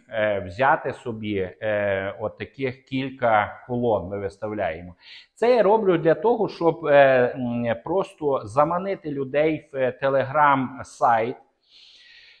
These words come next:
Е, я буду там робити ще дуже багато таких, е, різних плюшок, е, так, щоб нас було там більше, щоб люди не боялися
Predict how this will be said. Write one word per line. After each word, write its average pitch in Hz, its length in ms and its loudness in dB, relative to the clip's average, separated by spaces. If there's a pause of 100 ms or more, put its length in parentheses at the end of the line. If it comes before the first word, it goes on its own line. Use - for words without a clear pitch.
(100)
Е, 139 260 4
я 180 160 4
буду 202 220 4
там 190 220 6
робити 180 340 2
ще 175 160 -6
дуже 165 240 -6
багато 156 400 2
таких, - 480 -8
е, 135 160 2
різних 143 500 -8
плюшок, 151 680 -6
е, 127 260 4
так, 156 280 4
щоб 147 200 -6
нас 147 240 0
було 147 280 -4
там 139 280 -2
більше, 120 400 -8
щоб 135 260 -10
люди 160 240 -2
не 139 200 -2
боялися 135 960 4